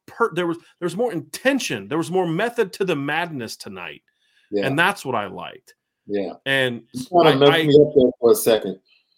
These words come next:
Speaker 2: You said you saw G Rap tonight. I was
Speaker 1: Yeah.
Speaker 2: like, "Man, Cool, Cool G Rap was in the building?"
Speaker 1: <laughs> Guard.
Speaker 2: Uh, you know, I'm a old, I'm showing my age right now. I'm sorry. When you like, "Man, I saw G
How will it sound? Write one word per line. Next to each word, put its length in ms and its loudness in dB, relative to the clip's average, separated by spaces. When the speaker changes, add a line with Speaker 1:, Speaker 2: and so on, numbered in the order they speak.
Speaker 2:
You 100 -2
said 240 8
you 80 0
saw 480 4
G 260 -4
Rap 360 4
tonight. 380 -4
I 120 2
was 140 0
Speaker 1:
Yeah. 120 2
Speaker 2:
like, 200 -8
"Man, 180 2
Cool, 180 4
Cool 220 6
G 160 0
Rap 320 6
was 120 0
in 100 6
the 60 6
building?" 360 2
Speaker 1:
<laughs> 1600 -2
Guard. 340 8
Speaker 2:
Uh, 240 10
you 200 6
know, 280 10
I'm 100 4
a 40 6
old, 380 8
I'm 180 8
showing 320 6
my 180 6
age 420 8
right 240 4
now. 220 4
I'm 60 -8
sorry. 540 6
When 120 -4
you 100 -4
like, 240 0
"Man, 120 2
I 60 6
saw 280 2
G 160 -4